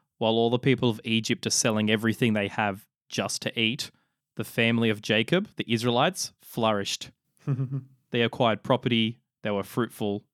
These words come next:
Speaker 1: they increased greatly in number.
Speaker 2: Mm. What if there was a certain someone that's maybe looking after them?
Speaker 1: <laughs> Give me a hint. What might his name be?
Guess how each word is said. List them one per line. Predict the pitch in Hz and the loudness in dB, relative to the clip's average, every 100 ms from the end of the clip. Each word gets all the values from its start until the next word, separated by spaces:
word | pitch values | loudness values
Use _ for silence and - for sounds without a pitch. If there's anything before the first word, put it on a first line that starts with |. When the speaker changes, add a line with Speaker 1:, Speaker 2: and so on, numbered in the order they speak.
| _ | _
Speaker 1:
they | - 95 | -6 -6
increased | - 110 101 - | -4 -6 -6 -6
greatly | 104 101 104 101 | -4 -4 -4 -6
in | 104 98 | -6 -6
number. | 92 85 85 - _ _ | -6 -8 -10 -14 _ _
Speaker 2:
Mm. | 127 131 127 101 - - | -12 -10 -10 -12 -16 -10
What | 220 | -10
if | 220 | -2
there | 190 | 0
was | 143 113 | 2 2
a | |
certain | - 143 120 104 | 0 0 0 0
someone | - 123 113 101 | 2 4 4 4
that's | 98 - - | 0 -4 -2
maybe | 113 104 104 | 0 2 0
looking | 101 107 | 0 -2
after | 98 95 - 87 | -4 -4 -6 -8
them? | 92 - - - - | -8 -14 -18 -20 -4
Speaker 1:
<laughs> | 135 139 160 175 - - - | 2 6 6 6 2 -4 -2
Give | 147 | 0
me | 123 | 0
a | 104 | 0
hint. | 117 98 117 | -2 0 -2
What | 104 | 0
might | 110 | 0
his | 101 | 0
name | 101 98 98 | -2 -2 -2
be? | 98 | -2